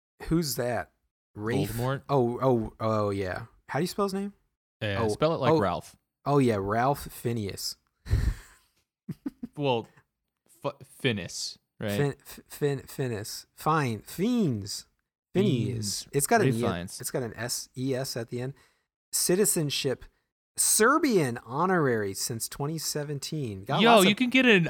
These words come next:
Speaker 2: honorary citizenship?
Speaker 1: Honorary Serbian. How do you get Serbian citizenship? Did he,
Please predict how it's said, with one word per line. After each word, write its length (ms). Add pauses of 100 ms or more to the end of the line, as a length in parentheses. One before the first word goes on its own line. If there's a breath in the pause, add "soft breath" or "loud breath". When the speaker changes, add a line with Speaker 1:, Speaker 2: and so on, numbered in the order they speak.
Speaker 2:
honorary 680
citizenship? 960 (500)
Speaker 1:
Honorary 840 (380)
Serbian. 840
How 160
do 60
you 80
get 300
Serbian 880 (500)
citizenship? 680
Did 160
he, 260